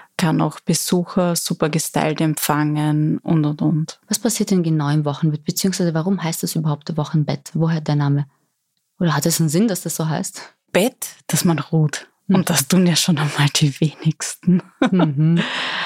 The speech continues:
Speaker 1: Also ich bin immer wieder überrascht, ähm, bei Hausbesuchen, wie viel Besucher da sein können. Ähm,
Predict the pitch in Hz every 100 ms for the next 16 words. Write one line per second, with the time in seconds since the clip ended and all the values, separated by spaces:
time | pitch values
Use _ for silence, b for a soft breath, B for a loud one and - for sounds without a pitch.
0 | B B _ 196 190 202 180 - 196 -
1 | 214 196 190 196 185 180 180 175 175 175
2 | - - - 170 165 - 170 165 - -
3 | - 165 - 165 - 170 156 160 165 -
4 | 160 - 156 - 208 214 - 262 - 247
5 | 254 - 262 302 339 330 - 226 220 226
6 | 262 277 359 - 175 165 165 170 170